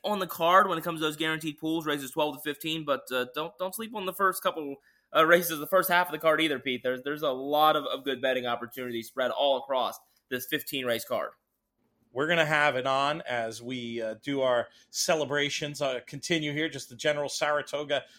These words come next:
Speaker 2: celebrations. I'm calling it the end of my birthday festival this weekend. I, I, I feel like I can't push my luck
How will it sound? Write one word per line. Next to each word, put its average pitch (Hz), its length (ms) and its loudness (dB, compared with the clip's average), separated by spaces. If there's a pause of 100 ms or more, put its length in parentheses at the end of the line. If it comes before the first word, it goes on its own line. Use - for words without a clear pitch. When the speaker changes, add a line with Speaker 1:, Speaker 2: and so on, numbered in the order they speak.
Speaker 2:
celebrations. 143 760 -2
I'm 135 100 -8
calling 151 260 2
it 135 80 -8
the 135 120 -6
end 143 220 0
of 131 100 -4
my 131 280 2 (260)
birthday 156 380 2
festival 139 720 0 (160)
this 147 180 -2
weekend. 143 480 0
I, 135 240 0
I, 135 200 -2
I 139 40 -2
feel 156 140 -2
like 131 120 -2
I 131 60 -6
can't 151 300 -4
push - 260 -6
my 147 120 2
luck 143 300 2